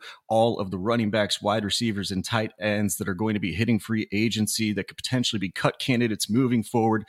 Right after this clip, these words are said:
to try to get you guys better aligned for the twenty twenty-three season. We're gonna talk about the quarterbacks, but we're gonna do that next week. I want Chase here with me on that podcast so we can really give you both sides potentially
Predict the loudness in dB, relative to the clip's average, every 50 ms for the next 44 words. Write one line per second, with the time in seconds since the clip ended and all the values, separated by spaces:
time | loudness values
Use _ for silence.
0 | -10 -10 -8 -6 -2 0 4 4 4 4 2 0 0 0 0 0 0 2 4 4
1 | 4 2 0 -2 0 0 2 2 0 0 0 2 2 2 2 0 -2 -4 -4 -4
2 | -2 -2 -2 -4 -4 -4 0 0 0 0 0 0 -2 -2 -2 -2 -4 -4 -2 -2
3 | -2 -2 -2 -2 -2 -2 -4 -4 -6 -10 -16 -12 -6 -2 -2 -2 -2 -2 -2 0
4 | 0 0 0 0 0 0 0 0 -2 -2 0 2 2 4 4 6 6 6 6 4
5 | 0 0 0 2 2 2 4 6 6 6 6 6 6 4 4 2 2 2 2 0
6 | -2 -2 -4 -6 -4 -2 -2 0 0 0 -2 -2 -2 0 0 0 0 0 0 2
7 | 2 2 2 2 2 2 4 4 4 4 2 -2 -8 _ 4 4 6 6 6 6
8 | 4 4 4 2 2 2 2 2 2 0 -2 0 0 0 2 0 -2 -2 -2 -4
9 | -4 -4 -6 -4 -4 -2 -2 -2 -2 -2 -2 -2 -2 -2 -2 -4 -2 -2 -2 -2
10 | 0 0 0 2 4 4 4 4 2 0 -4 -6 -4 -2 0 0 0 0 0 0
11 | -2 -2